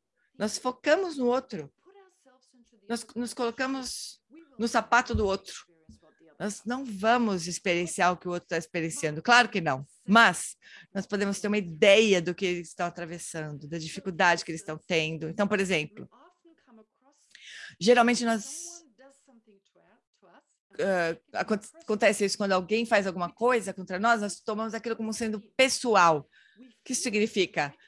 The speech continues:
Nós sentimos diretamente que, que o outro tá querendo nos prejudicar. Pessoalmente, alguma,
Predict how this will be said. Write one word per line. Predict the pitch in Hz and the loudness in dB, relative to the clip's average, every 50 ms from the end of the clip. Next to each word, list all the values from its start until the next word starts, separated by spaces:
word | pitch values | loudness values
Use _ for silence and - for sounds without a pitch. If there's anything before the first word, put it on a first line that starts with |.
| _ | _
Nós | - 202 214 | -4 -2 0
sentimos | - 226 208 - - 254 247 240 220 208 196 - - - - _ - | 0 -2 -2 -2 -2 -2 -2 -2 -2 -4 -6 -8 -10 -14 -16 _ -20
diretamente | 175 165 175 214 262 294 285 226 254 240 240 214 202 196 190 190 208 226 254 240 233 - - - 175 147 143 - _ _ _ _ _ _ _ _ _ _ _ _ _ | -12 -8 -6 -4 -2 2 4 4 4 4 4 2 2 2 2 2 2 0 0 -2 -4 -4 -4 -4 -4 -4 -6 -10 _ _ _ _ _ _ _ _ _ _ _ _ _
que, | - - 202 175 - | -14 -10 -10 -10 -10
que | - - 233 | -10 -8 -6
o | 226 | -4
outro | 220 254 277 - 226 | -2 -2 -2 -2 -4
tá | 247 247 | -8 -6
querendo | - - 220 220 262 262 247 240 | -4 -2 0 0 0 0 -2 -2
nos | 226 233 247 262 302 349 370 - | 0 0 2 4 4 4 4 2
prejudicar. | - - 262 233 254 208 202 190 214 208 - - - 160 - - - _ _ _ - 349 - _ _ | 0 -2 -2 -2 -2 -4 -6 -8 -10 -10 -4 0 0 0 0 -2 -6 _ _ _ -20 -20 -20 _ _
Pessoalmente, | - 339 311 - - 285 - 185 202 208 196 175 160 160 - - 143 - _ _ _ _ | 0 0 0 -2 -4 -6 -6 -6 -6 -6 -6 -6 -8 -10 -12 -12 -12 -14 _ _ _ _
alguma, | - - 190 202 196 220 220 196 - | -2 0 0 0 0 -2 -2 -2 -4